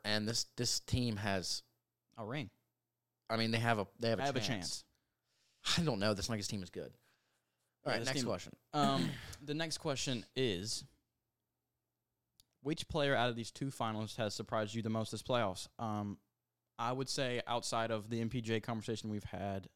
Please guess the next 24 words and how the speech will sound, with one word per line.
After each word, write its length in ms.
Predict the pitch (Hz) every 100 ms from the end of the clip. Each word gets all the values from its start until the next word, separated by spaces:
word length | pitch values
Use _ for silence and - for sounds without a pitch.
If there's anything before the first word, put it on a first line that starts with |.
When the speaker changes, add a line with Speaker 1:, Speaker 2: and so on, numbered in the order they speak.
| _
Speaker 2:
I 80 | 110
would 160 | 107 101
say 200 | 120 107
that 220 | 95 -
Caleb 280 | 123 110 104
Martin 320 | 107 92 87
has 220 | - 104
clearly 360 | - 117 110 101
surprised 480 | 90 101 101 98 107
me 80 |
the 80 | 98
most. 140 | 98 101
Speaker 1:
Yeah, 120 | 85 - -
I 80 | 143
mean, 120 | 147
that's 140 | 151
just 100 | 156
Speaker 2:
Um, 280 | 104 101 90 - -
he's 100 | 139
Speaker 1:
he's 40 | 120
Speaker 2:
been 140 | 120
incredible. 400 | 110 113 107 101
He's 180 | 104 107
been 340 | 98 101 98